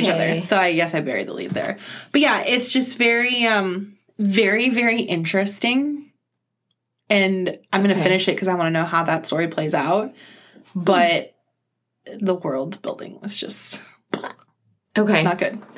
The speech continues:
Speaker 2: So mine is much simpler. I'm reading One Italian Summer
Speaker 1: <gasps>
Speaker 2: by Rebecca Searle. I, like,
Speaker 1: Oh
Speaker 2: I'm
Speaker 1: my
Speaker 2: just
Speaker 1: God.
Speaker 2: starting it.
Speaker 1: Oh my God. That
Speaker 2: Yes.
Speaker 1: is one of my best books th-,
Speaker 2: Really?
Speaker 1: this year.
Speaker 2: Oh,
Speaker 1: I
Speaker 2: I'm so
Speaker 1: really loved
Speaker 2: excited.
Speaker 1: it. Like, very, I think that the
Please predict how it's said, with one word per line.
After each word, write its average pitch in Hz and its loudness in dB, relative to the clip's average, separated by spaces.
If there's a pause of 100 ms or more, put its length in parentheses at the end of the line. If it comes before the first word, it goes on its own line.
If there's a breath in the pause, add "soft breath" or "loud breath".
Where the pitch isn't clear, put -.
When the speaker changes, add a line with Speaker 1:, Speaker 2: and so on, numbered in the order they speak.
(240 loud breath)
Speaker 2:
So - 0
mine 262 4
is 294 -2
much 208 2
simpler. 165 0 (300 loud breath)
I'm 214 2
reading 220 2
One 185 2
Italian 180 0
Summer 165 2
Speaker 1:
<gasps> 254 0
Speaker 2:
by 202 2
Rebecca 180 0
Searle. 170 0 (160)
I, 185 2
like, 190 4
Speaker 1:
Oh 269 4
Speaker 2:
I'm 254 2
Speaker 1:
my 240 -2
Speaker 2:
just 233 2
Speaker 1:
God. 233 2
Speaker 2:
starting 160 2
it. 127 -2 (220)
Speaker 1:
Oh 202 2
my 196 2
God. 165 0
That 185 2
Speaker 2:
Yes. - 2 (160)
Speaker 1:
is 180 -4
one 185 2
of 160 -4
my 147 -2
best - -8
books - -10
th-, - -6
Speaker 2:
Really? 262 2
Speaker 1:
this 403 0
year. 202 -4
Speaker 2:
Oh, - -20 (100)
Speaker 1:
I 180 4
Speaker 2:
I'm 381 2
so - 0
Speaker 1:
really 202 4
loved 196 2
Speaker 2:
excited. 190 2
Speaker 1:
it. - -20
Like, 170 0 (100)
very, 185 2 (1200)
I 196 4
think 202 0
that 190 2
the 180 0